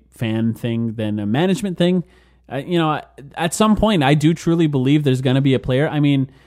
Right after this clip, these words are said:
Dwayne Dedmon just asked out <laughs> of the Kings on the year he signed his three-year contract. That's not the, quite the same as a max player asking out, but I do think at some point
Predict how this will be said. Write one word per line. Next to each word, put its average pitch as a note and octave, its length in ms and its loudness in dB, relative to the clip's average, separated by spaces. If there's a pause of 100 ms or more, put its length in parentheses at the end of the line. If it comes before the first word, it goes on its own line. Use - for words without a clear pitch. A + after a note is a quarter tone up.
(120)
Dwayne D#3+ 240 2
Dedmon E3 380 0
just D#3 200 -4
asked C#3 280 0
out C3+ 320 0
<laughs> - 460 -6
of C#3+ 220 2
the C#3+ 80 2
Kings E3 400 4 (220)
on C#3 140 0
the C#3 100 4
year B2+ 340 2
he C#3+ 180 -2
signed C3+ 320 0
his C3+ 120 -2
three-year C3 320 0
contract. C#3 440 -6
That's A#2+ 160 -10
not A2+ 140 -6
the, A#2 60 -10
quite C#3 300 -6
the A2 80 -14
same C3 380 -4 (460)
as A2+ 180 -2
a A#2+ 40 2
max A2+ 400 -2
player C3 320 -2
asking B2+ 420 -4
out, D3+ 200 -4
but B2 80 -6
I A#2 80 -2
do D#3+ 160 -4
think D3+ 180 -4
at A#2+ 120 -4
some C3 200 -2
point C3+ 300 -4